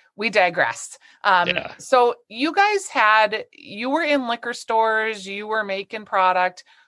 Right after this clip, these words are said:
Speaker 1: quite a while before the distillery came about. So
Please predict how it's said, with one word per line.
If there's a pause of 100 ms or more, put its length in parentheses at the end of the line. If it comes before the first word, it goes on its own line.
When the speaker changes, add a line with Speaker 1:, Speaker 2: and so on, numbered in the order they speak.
Speaker 1:
quite
a
while
before
the
distillery
came
about.
So